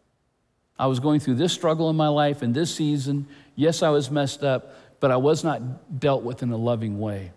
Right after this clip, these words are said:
And so it's not safe. So I don't feel comfortable going back there. And, and I think there's some things as far as things we do wrong that makes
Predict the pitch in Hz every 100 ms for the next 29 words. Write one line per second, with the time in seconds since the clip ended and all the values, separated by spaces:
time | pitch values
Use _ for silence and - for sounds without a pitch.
0 | - 123 165 151 180 190 180 - - 143
1 | 104 - - _ _ - 160 170 190 147
2 | 175 165 156 139 139 127 120 117 - -
3 | 120 - _ _ _ - - _ - 147
4 | 135 113 - _ _ - 156 147 202 185
5 | 180 165 170 147 165 160 147 - 156 -
6 | 151 147 135 123 107 - - _ _ _
7 | _ _ _ _ _ _ _ _ 175 180
8 | 170 143 143 117 117 123 131 110 104 123
9 | 127 127 -